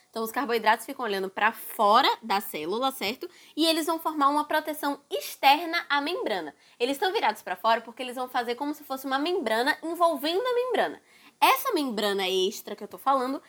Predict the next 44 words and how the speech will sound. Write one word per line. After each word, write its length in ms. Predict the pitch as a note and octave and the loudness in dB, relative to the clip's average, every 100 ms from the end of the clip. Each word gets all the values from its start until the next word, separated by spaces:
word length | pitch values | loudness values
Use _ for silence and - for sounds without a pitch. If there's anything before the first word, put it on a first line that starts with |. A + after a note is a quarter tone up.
| - | -8
é 120 | - | -2
o 20 | D4+ | -2
que 80 | |
a 20 | E4 | -2
gente 120 | D#4 | -2
chama 180 | D4 D4 | -2 -2
de 80 | |
glicocálix. 1500 | C4 A3 C4+ D#4 G4 - G#4+ - - - - - - - - - _ _ | -4 -4 0 4 2 2 -4 -2 0 2 0 -16 -18 -16 -16 -18 _ _
O 80 | C4+ | -4
glicocálix 880 | B3+ A4 C5+ A#3 - G#3+ F3+ - - | 2 4 4 -2 6 8 8 2 -8
vai 120 | G3+ | -8
servir 320 | - A#3 D#3+ | -10 -14 -14
pra 120 | D#3+ | -14
proteger 580 | - - F#3+ G#3 G3 A#3 | -14 -12 -10 -8 -2 2
a 60 | C#4+ | 2
membrana, 500 | C4+ A#3+ F#3+ F#3 G#3 - - | 2 0 0 -2 -8 -16 -8
pra 140 | - A3+ | 4 4
ajudar 340 | A#3 A3+ A#3 | 4 6 4
nessa 260 | D4 D4 C4 | 4 2 4
adesão 480 | A#3+ A3 G#3+ A3+ B3 | 4 2 -4 -4 -6
intercelular 680 | A#3 A#3 - G#3 G3+ F#3 F#3 | -8 -12 -6 -4 2 2 2
que 80 | |
eu 40 | F#3+ | -4
te 140 | - | -10
falei 260 | F#3 F#3 E3+ | -6 -4 -6
que 120 | - | -6
a 40 | |
membrana 380 | F3 E3 D#3+ F#3+ | -6 -6 -6 -8
faz, 540 | F#3+ F#3 F3+ E3+ - - _ _ _ _ | 0 2 2 0 -8 -16 _ _ _ _
pra 100 | B3 | 2
reter 400 | C#4 C4+ - D4+ | 2 2 2 2
nutrientes, 640 | E4 D4+ C4+ A#3+ B3 A#3+ A3 | 2 -4 -4 -4 -4 -8 -8
então 200 | A#3 G#3 | -6 -4
pra 160 | A3 | -2
evitar 360 | G#3+ G#3+ A#3 A#3 | -2 0 6 6
a 40 | |
saída 460 | A#3 B3 A3+ A#3+ B3 | 6 2 0 -2 -6
de 80 | A#3+ | -8
nutrientes 460 | G#3 A#3 G3 F#3+ | -8 -6 -6 -6
que 60 | G#3+ | -10
a 40 | |
célula 300 | G#3 G3 F#3+ | -8 -6 -6
possa 300 | F#3 F3+ - | -6 -8 -10
usar, 340 | B3+ A#3 A3 | 0 2 2